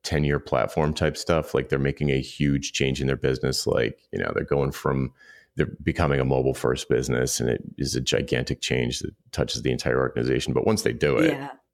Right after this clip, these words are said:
Speaker 1: they're not gonna do it again.
Speaker 2: But, but what a powerful source of referrals, though.
Speaker 1: Absolutely. Mm-hmm.
Speaker 2: You know, I'm sort of thinking about this, and when you describe the, the copywriter person, it's like, I think of this as when you can become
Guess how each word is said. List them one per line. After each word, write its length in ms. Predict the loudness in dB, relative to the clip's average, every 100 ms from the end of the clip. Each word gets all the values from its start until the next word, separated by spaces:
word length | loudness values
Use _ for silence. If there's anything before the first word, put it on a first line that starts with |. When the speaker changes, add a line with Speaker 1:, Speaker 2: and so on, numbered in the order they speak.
| _
Speaker 1:
they're 180 | -2 0
not 320 | 2 2 0 0
gonna 120 | 0
do 140 | 2 0
it 60 |
again. 420 | -2 -4 -4 -6 -10 _ -2
Speaker 2:
But, 380 | -2 -4 -8
but 160 | -4 0
what 100 | 0
a 60 | 0
powerful 460 | 2 2 2 -2
source 340 | -2 -2 -2 -6
of 100 | -8
referrals, 540 | -4 0 2 0 -2
though. 320 | -6 -6 -8 _ _ _ _ _ -2
Speaker 1:
Absolutely. 600 | 0 2 0 2 2 0
Mm-hmm. 300 | -2 -2 0
Speaker 2:
You 140 | 0 0
know, 60 |
I'm 100 | 0
sort 220 | -2 -4
of 100 | -4
thinking 320 | -4 -4 -2 -2
about 320 | 0 0 0
this, 220 | -2 0
and 100 | 0
when 120 | 2
you 100 | 0
describe 600 | 0 -4 -2 2 2 2
the, 260 | 0 0 -2
the 80 | -6
copywriter 800 | 0 0 2 2 2 0 -2 -4
person, 600 | -4 -2 -2 -4 -6 -6
it's 240 | -4 -2 -2
like, 280 | 0 0 0
I 100 | -2
think 300 | -2 -2 -2
of 140 | 0
this 280 | 2 2 0
as 540 | 0 0 0 -2 -6 -10 -20 _ _
when 140 | -2 0
you 140 | 0
can 260 | -2 -2 -2
become 680 | -4 -6 -4 0 4 4